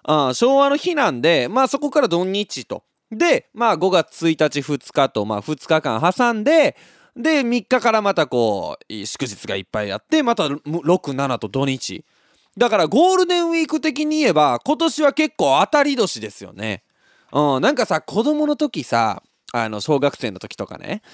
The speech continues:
あの、このパターンめっちゃ嬉しなかったですか？うん、まあなんか、もちろん、小学生ですから、あの、有給とかないんで。<laughs>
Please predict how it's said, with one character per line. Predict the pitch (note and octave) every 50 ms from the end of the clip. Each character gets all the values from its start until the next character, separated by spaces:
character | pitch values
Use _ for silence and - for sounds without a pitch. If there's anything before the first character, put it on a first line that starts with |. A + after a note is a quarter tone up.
| - - - - - -
あ | - A#2+ B2+
の、 | B2 B2 A#2 A2 G#2+ -
こ | - - - B3 C4+
の | D4 C#4+
パ | - C#4+ C#4+
タ | - D4 C#4+ B3
ー |
ン | E3 B2
め | A2 B2 C3+
っ |
ち | - - - D3+
ゃ | C#3
嬉 | D3 F3+ A#3+ C4+ -
し | -
な | C4 C4+
か | A#3 G#3+
っ | D#3
た | - -
で | -
す | - -
か？ | - - - - - E3 _ _ _ _ _ _ _ _ _ _ _ _ _ -
う | - D#3+ E3 D#3 C#3+ C3+
ん、 | C#3+
ま | F#3+ A3 G#3
あ |
な | G3 A3+ B3+
ん | -
か、 | G#3+ E3 - - - _
も | - B2 D3 G3+ C4
ち | - - - E4+
ろ | E4 E4+ E4 E4
ん、 | E4 F4 F4 E4+ D4 F3 - - _ _ _ _ _
小 | - - - F#3 B3 C#4+ D4+
学 | C#4 D4+ C#4 -
生 | - - - A3 E3+ C3+
で | A2+ A2
す | -
か | - G#2 F#2+
ら、 | G2 G2+ G2+ F#2+ F#2 - - _ _ _ _ _
あ | - B2+
の、 | B2+
有 | C3 D#3 A3+ D4+ E4 C#4+
給 | - - D4+ D4 -
と | A#3+
か | G3+ C#3+
な | A2+ G#2 G#2+
い | A2+ A2+
ん | G2+
で。 | F#2 F#2 F#2+ - - - - B4+ A#4 F4+ C#5+ - G4 - E4 D#4 - D4+ - - C#4
<laughs> | - C#4+ C4+ - C#4 C4 - - F4+ - _ - _ _ -